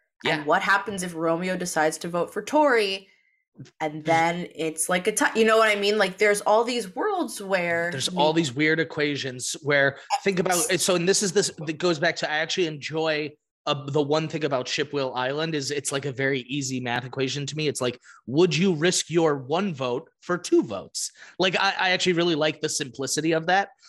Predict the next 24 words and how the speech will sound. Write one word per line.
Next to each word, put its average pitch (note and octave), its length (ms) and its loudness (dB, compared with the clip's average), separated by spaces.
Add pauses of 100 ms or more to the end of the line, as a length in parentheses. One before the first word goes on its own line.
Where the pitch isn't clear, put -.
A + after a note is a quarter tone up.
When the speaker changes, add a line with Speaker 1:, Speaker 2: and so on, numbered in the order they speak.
(260)
Speaker 1:
And F3+ 200 -2
so, E3+ 340 0
Speaker 2:
Mm-hmm. E3 500 -2
Speaker 1:
like G3+ 240 2
we G#3 80 2
saw G3 240 0
Chanel, F3 520 0
who D#3+ 160 -4
lost D#3+ 420 -2
her F3+ 100 -4
vote C#3 220 -6
at C#3 120 -8
Shipwheel C#3 380 -4
Island, B2+ 380 -4 (260)
and F#3 100 0
it E3 100 -4
threw G3+ 340 -2
that D#3+ 220 -2
whole A3 440 2
tribal G3 420 -2
council F#3 500 -4
into D#3+ 300 -2
utter E3 260 2
chaos. F3+ 680 -4